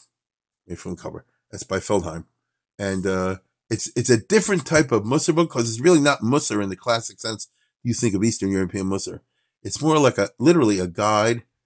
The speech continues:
how you go from this, mu-, you know, this quality to that quality. You gotta, you know, uh, train your, you're not gonna be a Navi or anything like that at all, not for a million miles,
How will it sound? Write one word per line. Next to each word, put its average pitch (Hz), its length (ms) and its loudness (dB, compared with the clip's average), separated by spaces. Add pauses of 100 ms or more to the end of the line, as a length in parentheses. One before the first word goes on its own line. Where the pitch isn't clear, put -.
(300)
how 117 80 -2
you 110 140 4
go 104 120 2
from 95 200 -4
this, 117 180 -2
mu-, 110 120 -4 (240)
you 120 100 0
know, 95 100 0
this 135 320 -2
quality 127 540 2
to 95 60 -4
that 107 200 -2
quality. 110 360 -2
You 98 100 -4
gotta, 92 300 -4 (460)
you 95 80 -4
know, 87 200 -4 (160)
uh, 90 60 -8
train 117 340 0
your, 92 260 -2 (180)
you're 135 180 4
not 220 140 6
gonna 202 100 6
be 147 100 10
a 120 60 8
Navi 117 420 8
or 104 40 0
anything 123 260 2
like 101 180 0
that 95 180 -2
at 98 100 0
all, 107 220 4
not 110 240 -4
for 107 100 -6
a 98 40 -4
million 113 280 2
miles, 113 420 2